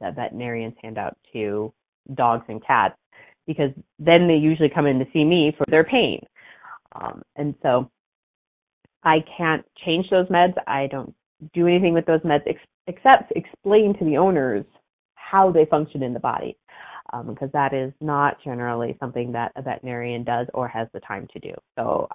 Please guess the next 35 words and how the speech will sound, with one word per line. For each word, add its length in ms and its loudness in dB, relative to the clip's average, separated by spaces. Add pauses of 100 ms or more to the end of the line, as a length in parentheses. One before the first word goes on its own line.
I 40 -2
do 240 -6
that 260 -6
with 160 -18
owners 340 -8
as 260 -10
we're 120 -12
talking 360 -14
about 220 -10
their 120 -12
animals. 300 -12 (720)
So 200 4
I'm 180 2
kinda 200 6
on 120 6
the 140 2
front 220 8
lines, 340 4
but 100 4
I'm 160 4
sidelined 640 6 (240)
when 160 -2
it 100 -4
comes 160 -4
to 120 -6
this. 100 -12
So 60 -4
I 40 -2
get 200 -6
to 80 -8 (180)
see 180 2
a 80 6
lot 240 0
of 80 -14
things 320 -12